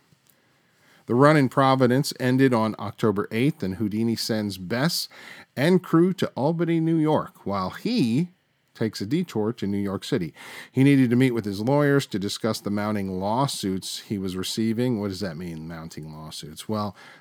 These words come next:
um, he was getting sued left and right by different spiritualists and mediums, and, uh, he had to address that. He also met up with Joe Dunninger,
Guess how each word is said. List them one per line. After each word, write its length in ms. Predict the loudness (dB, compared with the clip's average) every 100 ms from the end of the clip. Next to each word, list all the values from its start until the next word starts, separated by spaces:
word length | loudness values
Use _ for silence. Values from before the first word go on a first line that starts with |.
| -12
um, 420 | -8 -4 -4 -6 -8
he 100 | -4
was 200 | -4 -4
getting 280 | -4 -2
sued 440 | -4 -2 2 2 2
left 260 | -2 -2
and 100 | -2
right 280 | 0 0 -2
by 240 | -6 -6 -4
different 420 | -6 -4 -4 -4
spiritualists 880 | -8 -2 -2 0 -2 -2 -2 -4 -6
and 200 | -4 -2
mediums, 580 | 0 0 -2 -4 -6 -10 -18 -20 -20 -12
and, 320 | -6 -4 -4
uh, 280 | -4 -4 -6
he 240 | -6 -6 -6
had 220 | -6 -6
to 140 | -6
address 360 | -6 -6 -8 -8
that. 260 | -12 -12 -14 _ -20 -2
He 60 | 2
also 180 | 4 4
met 180 | 4
up 120 | 4 2
with 80 |
Joe 200 | 2 2
Dunninger, 640 | 4 4 4 2 2 0